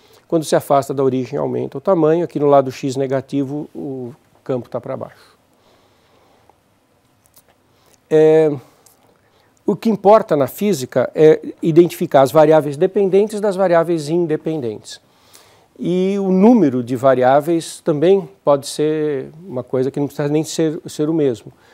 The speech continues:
Muitas vezes, na física, por exemplo, você vai ter quatro variáveis, é, independentes. Você pode ter a variável tempo sendo considerada.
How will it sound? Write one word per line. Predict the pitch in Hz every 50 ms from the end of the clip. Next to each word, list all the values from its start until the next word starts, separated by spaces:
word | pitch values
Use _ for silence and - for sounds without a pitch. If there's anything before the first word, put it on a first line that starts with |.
| _ _ _ _ _
Muitas | - 175 196 185 196 170 131
vezes, | 139 180 196 190 156 131 127 131
na | 127 135 127
física, | - - 196 208 190 143 - 151
por | 151
exemplo, | 165 185 180
você | 180
vai | 185 185
ter | - 202
quatro | 190 - - 196 202 202 208 - 143
variáveis, | 120 135 143 135 131 131 131 139 143 143 135 147 147 143 143 135 - - - - -
é, | - 139 139 - -
independentes. | - 196 202 214 214 196 165 143 165 160 - - 147 147 139 127 127 113 104 98 - - - _ _ _ _ _
Você | - -
pode | - 147 143 -
ter | - 165 165
a | 160
variável | 151 156 156 147 151 151 165 180
tempo | 170 - - 180 190 190 170 - - 110
sendo | 104 - - 123 117 113 113
considerada. | - 123 113 - - 113 113 110 113 104 113 -